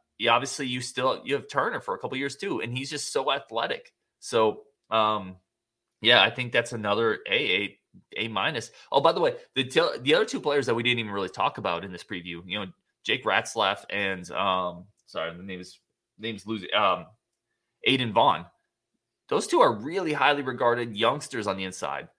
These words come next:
And then you have Tyler Jancy from the twenty twenty-three cycle, who's probably gonna be another inside player,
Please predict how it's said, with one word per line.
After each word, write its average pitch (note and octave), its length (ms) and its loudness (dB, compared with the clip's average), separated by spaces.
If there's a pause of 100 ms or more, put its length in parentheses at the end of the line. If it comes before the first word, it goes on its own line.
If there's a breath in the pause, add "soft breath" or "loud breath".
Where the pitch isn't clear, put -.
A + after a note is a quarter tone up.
(140)
And A#2+ 120 -2
then C#3 80 -2
you D3+ 80 4
have C3+ 100 2
Tyler C3 340 2
Jancy A#2 520 -4
from G#2 140 -6
the G#2 80 -6
twenty G#2 260 -4
twenty-three G#2+ 360 -6
cycle, F2+ 420 -2
who's G2 160 -8
probably B2+ 260 2
gonna A#2 160 -4
be G2+ 120 0
another G#2 300 0
inside F#2 320 -4
player, F2 340 -2